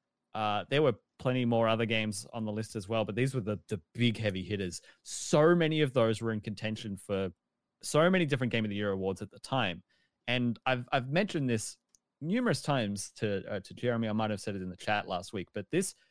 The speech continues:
twenty fifteen was the year I remember watching Good Game for their end of year coverage. I wasn't watching, like, weekly with them, but I,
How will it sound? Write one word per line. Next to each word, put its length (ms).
twenty 180
fifteen 320
was 140
the 80
year 120
I 40
remember 260
watching 360
Good 200
Game 240
for 200
their 200
end 200
of 80
year 140
coverage. 360
I 60
wasn't 220
watching, 380
like, 180
weekly 440
with 140
them, 180
but 100
I, 100